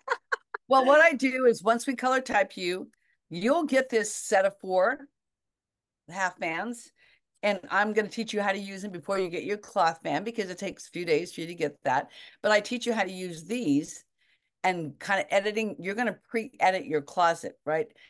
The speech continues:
And you're gonna take all the things that are in your, pretty much your color palette, you pretty much, and you're gonna put that in a section.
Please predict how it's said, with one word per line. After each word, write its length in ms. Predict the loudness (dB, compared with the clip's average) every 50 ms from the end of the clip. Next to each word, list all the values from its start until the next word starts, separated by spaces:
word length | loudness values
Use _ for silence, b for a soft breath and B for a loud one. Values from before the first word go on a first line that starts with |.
| B -6 -4
And 100 | -2 0
you're 80 | 0 0
gonna 140 | 0 0
take 200 | 2 0 0 0 0
all 180 | 2 4 4 6
the 120 | 4 2
things 260 | 2 0 -4 -4 -2
that 140 | -2 -2 -2
are 40 | -2
in 200 | -4 -6 -6 -6
your, 220 | -6 -6 -6 -8 -12 _ _ _ _ _ -8
pretty 160 | -6 -4 -4
much 180 | -4 -6 -6 -6
your 100 | -10 -6
color 260 | -2 0 0 0 0
palette, 320 | 0 0 2 2 0 0
you 60 | -4
pretty 180 | -8 -8 -6 -6
much, 160 | -6 -8 -8 -10
and 40 | -10
you're 80 | -8
gonna 120 | -8 -8 -8
put 240 | -8 -10 -8 -4 -4
that 100 | -4 -4
in 60 | -4
a 40 | -6
section. 420 | -6 -6 -8 -8 -8 -12 -16 -16